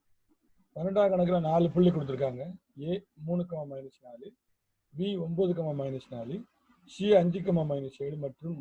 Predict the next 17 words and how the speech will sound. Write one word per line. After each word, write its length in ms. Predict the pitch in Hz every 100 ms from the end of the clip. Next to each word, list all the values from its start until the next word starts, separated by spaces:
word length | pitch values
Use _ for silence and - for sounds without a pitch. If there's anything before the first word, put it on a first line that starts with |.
| 131
டி 160 | 165 185 180 _ 151
ஏழு, 160 | 180 180
கமா 160 | 156 147 135
மைனஸ் 280 | 131 - 120
ஏழு 100 | _ _ _ _ _ _ _
ஆகிய 340 | 156 175 170 165 -
புள்ளிகள் 440 | 208 190 156 180 - 160
ஏ 80 | 196 196
பி 120 | 220
சி 160 | 185 208 196
டி 60 | 190
என்ற 120 | 170 165 -
சரிவகத்தை 480 | 160 190 180 - 156
அமைக்கும் 440 | 147 170 - 185 160
என 80 | 139
காட்டு. 300 | - 120 _ _ _ _ _ _ _ _ _ 151
எந்த 240 | 185